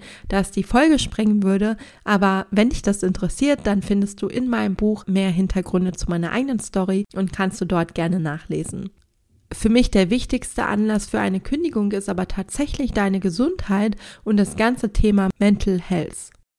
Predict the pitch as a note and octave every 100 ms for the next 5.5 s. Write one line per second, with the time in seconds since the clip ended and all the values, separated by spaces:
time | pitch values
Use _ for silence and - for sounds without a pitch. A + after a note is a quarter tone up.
0 | _ _ _ - G#3+ A#3+ C#4+ A#3+ F#3 F#3+
1 | - G3 G3+ F#3+ G3 F#3+ - A#3 A#3 A3+
2 | G3+ - F#3+ F3 F#3+ F3 - F#3 - G3
3 | F#3+ G#3+ G3+ G3 G#3 A#3+ B3+ A3+ G#3+ F3+
4 | G3+ G3+ - B3+ - F#3 - G#3 - G3+
5 | F#3+ E3+ A#3+ -